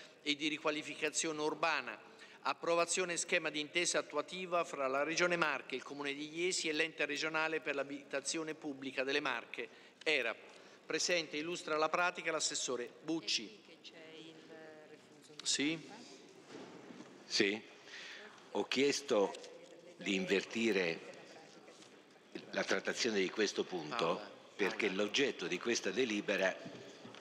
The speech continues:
Speaker 2: contiene le stesse identiche premesse di quella testé votata,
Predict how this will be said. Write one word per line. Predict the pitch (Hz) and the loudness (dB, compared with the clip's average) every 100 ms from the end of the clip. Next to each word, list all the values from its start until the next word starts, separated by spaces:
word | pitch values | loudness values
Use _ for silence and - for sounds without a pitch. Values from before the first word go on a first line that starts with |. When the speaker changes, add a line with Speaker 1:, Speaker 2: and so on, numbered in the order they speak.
| - - - - - - - - - - - | -16 -16 -10 -10 -8 -8 -8 -8 -18 -18 -6
Speaker 2:
contiene | 104 113 - 135 107 95 | 0 0 6 6 6 2
le | 95 | 0
stesse | - 135 120 - | 2 2 2 0
identiche | 82 - 104 131 104 85 90 - | -4 -4 0 2 2 -2 -2 -2
premesse | 87 - 120 101 92 - 95 | 0 0 2 2 0 0 0
di | 87 | 0
quella | 104 95 92 | 2 4 4
testé | - 98 - - 98 | 2 0 0 2 0
votata, | 80 87 - 104 80 71 | 2 2 4 2 2 -4